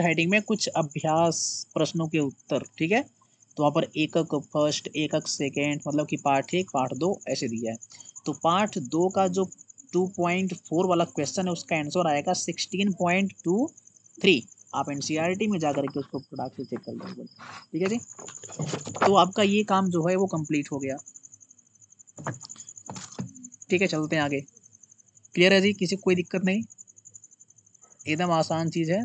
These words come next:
तो किसी भी सवाल को लगाने के लिए करना क्या पड़ता है उसको देख लीजिए आप, क्योंकि उसको बार बार आपको यूज़ करना पड़ेगा, ठीक है। किसी भी question को solve करने के लिए क्या condition चाहिए, ध्यान दीजिए।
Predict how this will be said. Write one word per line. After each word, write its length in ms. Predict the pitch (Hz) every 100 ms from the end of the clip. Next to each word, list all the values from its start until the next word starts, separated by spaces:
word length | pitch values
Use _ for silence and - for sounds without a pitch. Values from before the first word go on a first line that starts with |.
| 247
तो 80 | 175
किसी 260 | 147 160 202
भी 100 | 202
सवाल 360 | - 170 175 180
को 120 | 180
लगाने 360 | 165 156 165
के 160 | 170 160
लिए 140 | 165 175
करना 320 | 151 160 170
क्या 140 | 160
पड़ता 240 | 147 135 156
है 80 |
उसको 240 | 143 - 135
देख 240 | 139 147
लीजिए 260 | 143 127 131
आप, 100 | 147
क्योंकि 280 | 143 139 147
उसको 220 | - 147
बार 200 | 131 139
बार 160 | 139 131
आपको 200 | 135 123
यूज़ 220 | 135 -
करना 220 | 131 123
पड़ेगा, 320 | 120 120 135 - _ _ - - - -
ठीक 160 | 160 175
है। 80 | 185 _ - - _ -
किसी 240 | 147 185
भी 100 | 185
question 460 | 180 170 - 190 185
को 240 | 175 202 254
solve 380 | - 156 147 160
करने 280 | 160 151 143
के 120 | 143
लिए 260 | 143 196 269 - _ _ _ _ _
क्या 240 | - 190 202
condition 440 | 185 170 156 156
चाहिए, 340 | 151 139 143 185 - - _
ध्यान 200 | 131 156
दीजिए। 300 | 143 135 151